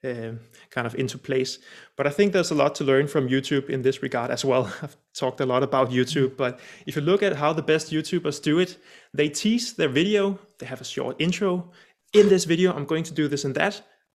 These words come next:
Then they do the whole thing for, uh, five minutes, and then they round off with a call to action. "If you like this content, subscribe to my channel. I'll create much more like this in the future, and I know you'll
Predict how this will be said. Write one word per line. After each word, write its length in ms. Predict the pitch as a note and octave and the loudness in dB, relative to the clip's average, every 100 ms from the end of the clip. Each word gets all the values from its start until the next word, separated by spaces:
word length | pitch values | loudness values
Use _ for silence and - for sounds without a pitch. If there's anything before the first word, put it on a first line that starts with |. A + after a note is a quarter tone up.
| - | -8
Then 160 | C#3 C3 | -4 0
they 100 | B2+ | 0
do 220 | D3 D3+ | 2 0
the 100 | D#3 | 0
whole 200 | D3 D3+ | 0 0
thing 260 | D#3 F3+ | 0 -2
for, 280 | G3 D3+ C#3 | 0 0 0
uh, 460 | C3 A#2+ A#2+ B2 C#3 | 0 0 -4 -8 -10
five 260 | - C#3 D#3+ | -4 -4 -2
minutes, 360 | E3+ G3+ - - _ _ | -2 -2 -6 -14 _ _
and 100 | D3 | -6
then 140 | D3+ D#3+ | -2 0
they 120 | E3 | 0
round 280 | C3+ C3 B2+ | 0 -2 -2
off 320 | A#2+ C3 - _ _ | -2 -4 -14 _ _
with 140 | C#3+ C#3 | -4 -4
a 60 | |
call 180 | C#3 C#3 | -2 -2
to 140 | C3 C#3 | -2 -4
action. 380 | A#2+ - A#2 A#2 _ - | -6 -8 -12 -14 _ -14
"If 140 | - | -6
you 60 | C3+ | -2
like 200 | C3+ C3+ | 0 -2
this 160 | C#3 | -4
content, 520 | - D3+ E3+ F#3 E3+ - _ _ - | -2 -2 0 -2 -2 -8 _ _ -12
subscribe 400 | - - D3 D3+ | -8 0 0 2
to 80 | D3+ | 0
my 140 | A#2 | -2
channel. 440 | - C3+ D3 E3+ - | 0 0 0 -4 -6
I'll 200 | A#2+ B2+ | -10 -10
create 460 | C3+ B2+ C3 - | -6 -6 -6 -10
much 240 | C#3 C#3+ - | -8 -8 -6
more 120 | C#3 | -4
like 160 | B2 B2 | -4 -4
this 160 | C3 | -4
in 80 | C3+ | -4
the 60 | A#2+ | -6
future, 360 | - B2 A#2+ | -6 -6 -6
and 160 | B2 B2 | -12 -12
I 100 | A#2+ | -12
know 200 | B2+ B2+ | -8 -8
you'll 160 | B2+ | -6